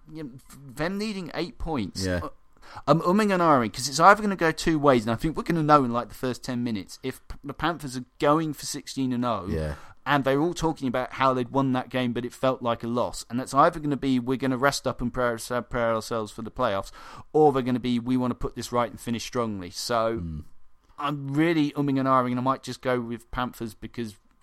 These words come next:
Speaker 1: I know what we're getting, but
Speaker 2: Yeah.
Speaker 1: not sure.
Speaker 2: I think I th-, I'm going with the Panthers on this one, but I could see why you would be considering the Pa-, Falcons. It's not a, it's not as straightforward as, as some, I don't think.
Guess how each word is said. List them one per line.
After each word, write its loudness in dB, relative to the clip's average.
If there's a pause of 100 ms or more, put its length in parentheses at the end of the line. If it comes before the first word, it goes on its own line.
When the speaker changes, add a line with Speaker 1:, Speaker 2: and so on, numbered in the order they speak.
Speaker 1:
I -8
know -2
what -6
we're -8
getting, -6
but -10
Speaker 2:
Yeah. -8
Speaker 1:
not -8
sure. -10 (300)
Speaker 2:
I 4
think 0
I -4
th-, -8
I'm -4
going 0
with -4
the -6
Panthers -6
on -6
this -10
one, -6
but -2
I -4
could -10
see 2
why 2
you -2
would -4
be -4
considering -4
the -6
Pa-, -2
Falcons. -6
It's -16
not -2
a, 0 (120)
it's -8
not -2
as -6
straightforward -2
as, -8 (400)
as -6
some, -2
I -8
don't -6
think. -8